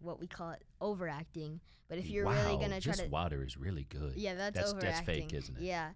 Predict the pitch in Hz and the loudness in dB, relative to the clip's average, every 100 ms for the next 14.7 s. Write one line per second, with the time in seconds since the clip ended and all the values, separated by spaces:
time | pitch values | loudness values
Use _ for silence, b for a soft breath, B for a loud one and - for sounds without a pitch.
0 | - - 120 196 208 208 226 214 202 202 | -6 -6 -4 -2 -2 -2 -4 -2 -2 -2
1 | 196 190 185 180 220 180 175 - 226 220 | -2 -2 -4 -4 -6 -4 -6 -2 0 2
2 | 185 175 175 - 190 175 165 165 b b | 0 -2 -6 -4 -2 -2 -4 -6 b b
3 | _ - 170 147 123 - - _ _ - | _ -4 -2 -2 -6 -10 -20 _ _ -20
4 | _ _ _ _ _ - - _ _ _ | _ _ _ _ _ -20 -20 _ _ _
5 | _ _ _ _ - 208 190 190 196 180 | _ _ _ _ -8 -2 -2 -2 -2 0
6 | 170 - - - - - 240 214 208 208 | -2 -6 -16 -20 -20 -6 -2 0 0 0
7 | 208 - 185 170 160 - 185 190 170 - | -2 -4 -4 -4 -6 -8 -4 -4 -4 -6
8 | - 180 - 208 196 185 175 b b - | -8 -8 -4 -2 -2 -4 -8 b b -10
9 | 185 185 175 170 - 247 240 196 180 175 | -2 0 0 -2 -2 0 0 0 -4 -4
10 | 175 - b - 180 196 185 185 196 - | -6 -12 b -10 -6 -4 -4 -4 -6 -6
11 | 226 202 180 - 214 196 180 165 - b | -8 -6 -6 -6 -8 -6 -6 -6 -8 b
12 | b _ _ _ _ _ _ - 233 233 | b _ _ _ _ _ _ -8 -4 -4
13 | 165 156 - - - 254 208 180 160 156 | -6 -10 -16 -18 -12 -8 -4 -4 -6 -8
14 | 170 233 175 175 226 147 | -4 -2 -2 -2 -4 -4